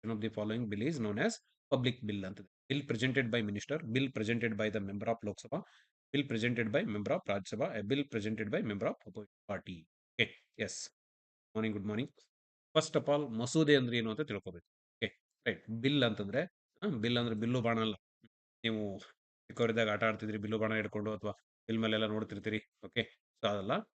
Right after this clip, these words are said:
ಬಿಲ್, ಬಿಲ್ ಮೀನ್ಸ್ ಮಸೂದೆ ಅಂತ, ಕನ್ನಡದಲ್ಲಿ ಮಸೂದೆ ಅಂತ ಕರೀತಾರೆ. So ಕಾನೂನಿನ ಕರಡು ಪ್ರತಿ, ಯಾವುದೇ ಒಂದು ಕಾನೂನಿನ ಕರಡು ಪ್ರತಿಯನ್ನ, ಓಕೆ, ಸಂವಿಧಾನಿಕ ತಿದ್ದುಪಡಿ ಮಸೂದೆ ಆಗಿರ್ಬೋದು, ಸಾಮಾನ್ಯ ಮಸೂದೆ ಆಗಿರ್ಬೋದು, ಯಾವುದೇ ಮಸೂದೆಗೆ, ಆ, ಕಾನೂನಿನ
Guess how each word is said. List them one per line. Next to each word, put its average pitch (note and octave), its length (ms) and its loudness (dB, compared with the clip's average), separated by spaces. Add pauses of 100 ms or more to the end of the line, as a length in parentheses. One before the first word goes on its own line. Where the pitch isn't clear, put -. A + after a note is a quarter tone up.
(360)
ಬಿಲ್, A#2 480 0
ಬಿಲ್ A#2 240 2
ಮೀನ್ಸ್ E3+ 440 -2 (360)
ಮಸೂದೆ A2+ 560 0
ಅಂತ, F2+ 160 -4
ಕನ್ನಡದಲ್ಲಿ G#2 480 -2
ಮಸೂದೆ G#2 380 -2
ಅಂತ G2+ 120 -6
ಕರೀತಾರೆ. A2+ 640 -2 (200)
So D3+ 180 4
ಕಾನೂನಿನ D3 480 4
ಕರಡು C3+ 300 6
ಪ್ರತಿ, G2+ 260 -8 (260)
ಯಾವುದೇ A2+ 320 4
ಒಂದು C3+ 220 6
ಕಾನೂನಿನ A#2 440 0
ಕರಡು D#3 340 8
ಪ್ರತಿಯನ್ನ, G2+ 440 -2
ಓಕೆ, - 580 -10
ಸಂವಿಧಾನಿಕ A#2+ 500 2
ತಿದ್ದುಪಡಿ B2+ 400 2
ಮಸೂದೆ A#2+ 320 0
ಆಗಿರ್ಬೋದು, A#2 460 0
ಸಾಮಾನ್ಯ A2+ 380 0
ಮಸೂದೆ A#2 300 0
ಆಗಿರ್ಬೋದು, A2 440 -2
ಯಾವುದೇ A2+ 340 2
ಮಸೂದೆಗೆ, A#2+ 760 0 (120)
ಆ, A2 200 2
ಕಾನೂನಿನ B2 480 0